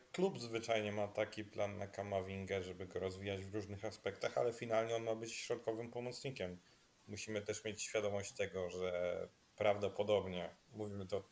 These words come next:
już chyba od trzech lat, prawdopodobnie po tym sezonie pożegnamy Krosa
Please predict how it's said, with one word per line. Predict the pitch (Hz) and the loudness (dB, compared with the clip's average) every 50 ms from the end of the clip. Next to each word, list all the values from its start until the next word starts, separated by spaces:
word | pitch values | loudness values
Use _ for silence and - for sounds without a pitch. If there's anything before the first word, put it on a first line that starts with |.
| - - - | -18 -16 -12
już | 104 101 - | -10 -8 -6
chyba | - 95 95 | -4 -2 -2
od | 95 92 - | -2 -2 -2
trzech | - - 104 98 | -4 -4 -2 0
lat, | 113 113 95 82 - - - - - - - - - - 107 101 90 - | 2 2 2 2 0 -6 -16 -14 -12 -12 -12 -12 -14 -10 -8 -8 -4 2
prawdopodobnie | - 123 117 120 117 117 117 - 147 131 127 123 113 104 104 101 | 6 6 6 6 4 2 4 4 4 6 6 4 4 4 -2 -4
po | 98 - - 113 | -4 -2 -4 -4
tym | 107 - 110 104 | -4 -4 -6 -6
sezonie | 101 - 107 101 98 101 101 98 98 98 92 95 - | -4 -2 0 0 2 2 2 2 2 0 0 0 -2
pożegnamy | 113 104 104 104 98 101 101 98 98 98 92 | -4 -2 -2 -2 0 0 0 0 0 -2 -4
Krosa | - - - 101 101 - - 101 92 92 95 | -4 0 0 0 2 2 2 2 2 2 2